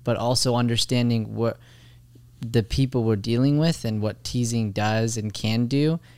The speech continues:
and on our own end, where is it coming from? Yeah, jealousy. Jealousy is a negative emotion, right? Like, and I,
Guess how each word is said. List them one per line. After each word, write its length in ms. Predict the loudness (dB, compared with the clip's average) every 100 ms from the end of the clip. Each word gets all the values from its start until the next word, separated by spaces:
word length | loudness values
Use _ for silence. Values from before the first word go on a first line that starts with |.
| -16 -2
and 260 | 0 0 -4 -20 -20 -4
on 120 | 0
our 160 | 2 2
own 180 | 4 4
end, 220 | 4 2
where 140 | 0
is 120 | 0 -4
it 120 | -8
coming 360 | 0 2 2
from? 280 | -2 -8 -8 -6
Yeah, 220 | -4 -4
jealousy. 580 | -4 -2 0 0 -2 -8 -14 -4
Jealousy 440 | 0 0 0 0
is 100 | 0
a 60 | -2
negative 560 | -2 -2 -2 -2 -4
emotion, 520 | -4 -2 -2 -4 -12 -18 -20 -20 -20 -14 -8
right? 260 | -6 -8 -8
Like, 280 | -10 -10 -18 -20 -20 -6
and 100 | -2
I, 140 | -2